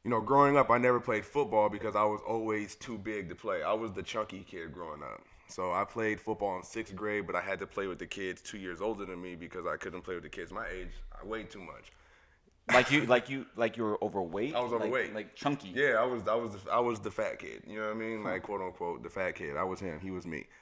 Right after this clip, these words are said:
Speaker 1: Um, I remember sixth grade, my very first year playing football. We were playing this team called Strathmore, and I went out there and I got a stinger in my right shoulder. And, you know what I mean? I don't know if you know what a stinger is, but it's like a,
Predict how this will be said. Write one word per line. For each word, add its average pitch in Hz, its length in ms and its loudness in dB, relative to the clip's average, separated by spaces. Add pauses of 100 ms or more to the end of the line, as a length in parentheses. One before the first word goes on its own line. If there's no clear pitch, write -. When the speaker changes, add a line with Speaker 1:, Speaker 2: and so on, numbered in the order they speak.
(300)
Speaker 1:
Um, 95 340 6
I 82 40 2
remember 113 300 4
sixth 113 260 0
grade, 117 240 4
my 104 80 4
very 117 240 4
first 113 240 -2
year 110 100 0
playing 104 220 0
football. 98 540 0 (280)
We 107 60 -8
were 104 140 -2
playing 104 260 -2
this 98 100 -4
team 101 220 -4
called 92 220 0
Strathmore, 95 720 0 (540)
and 95 240 -2
I 87 100 2
went 110 220 0
out 104 180 2
there 101 140 -2
and 95 80 -2
I 101 80 0
got 98 120 2
a 85 60 -8
stinger 104 460 -4
in 92 60 -4
my 87 120 0
right 92 300 0
shoulder. 87 400 0
And, 80 200 -8
you 85 60 -6
know 92 80 -2
what 90 60 -2
I 90 40 -4
mean? 82 220 -6
I 82 60 -6
don't 101 180 -2
know 95 60 -4
if 92 100 -10
you 98 60 -8
know 90 60 -6
what 85 100 -6
a - 20 -14
stinger 98 340 -8
is, 85 60 -8
but 87 140 -10
it's 85 120 -12
like 82 140 -10
a, 76 120 -6